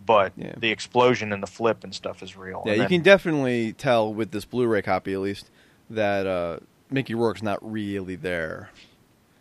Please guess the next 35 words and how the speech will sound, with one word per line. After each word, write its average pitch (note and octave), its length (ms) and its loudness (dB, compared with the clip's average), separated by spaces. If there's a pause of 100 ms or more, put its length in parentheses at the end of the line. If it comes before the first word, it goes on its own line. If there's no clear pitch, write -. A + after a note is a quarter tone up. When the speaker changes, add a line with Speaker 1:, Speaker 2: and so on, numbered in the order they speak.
(160)
Speaker 1:
Y-, C#3 180 -4
yeah, F3+ 160 8
Speaker 2:
Nor F3 80 10
Speaker 1:
this E3+ 80 10
Speaker 2:
is D#3 60 6
the D#3 60 6
Speaker 1:
was C4 80 4
the C4 80 6
only G3 220 8
Speaker 2:
stuntman. G3+ 100 -2
Speaker 1:
part. E3+ 180 4 (1200)
Yeah, C3 220 6
this D#3+ 220 4
is G#3 80 0
the F#3+ 80 4
only E3 200 8
part C#3+ 220 4
of A#2+ 60 -2
the A#2 60 -4
movie A#2 320 -2
that G#2 120 2
I G#2+ 80 4
had A2+ 120 2
a A2+ 60 2
real, A#2 800 2
I A2 120 2
guess, A2+ 500 -2 (320)
where A2+ 180 2
I A2 80 6
didn't B2 320 -2
think B2+ 240 -4
the A2+ 140 -4
effects - 440 0
came G#2+ 280 -2
off G#2+ 280 2